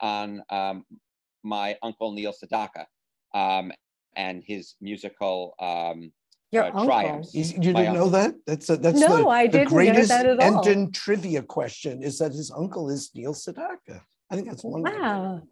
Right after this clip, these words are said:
Speaker 3: Well, I, I, I will, uh, Harry, I, we could go on, be-, as you know, and, uh, you are the king of trivia. And, uh, that's a whole other,
Speaker 2: Absolutely.
Speaker 3: a whole other world. But I suspect when you say you start with one thing and then you build out from that,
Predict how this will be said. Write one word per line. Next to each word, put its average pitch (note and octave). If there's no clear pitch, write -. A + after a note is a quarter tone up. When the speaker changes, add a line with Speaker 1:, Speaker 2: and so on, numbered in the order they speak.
Speaker 3:
Well, F#3+
I, G#3+
I, F#3+
I G#3+
will, G3+
uh, D3+
Harry, E3
I, D3+
we D#3+
could D3+
go F3+
on, E3
be-, E3
as C3
you C3+
know, C3
and, C3
uh, C3+
you F#3
are F3
the D3
king F#3
of E3
trivia. B2
And, C3+
uh, C3+
that's D#3+
a D#3
whole E3+
other, F3+
Speaker 2:
Absolutely. E3
Speaker 3:
a -
whole F3
other F3+
world. C#3
But C#3
I C3+
suspect E3
when D#3+
you C#3+
say D3+
you D3
start C#3+
with C3
one D3+
thing D3+
and D3
then C#3+
you C#3
build D3+
out D#3
from B2+
that, A#2+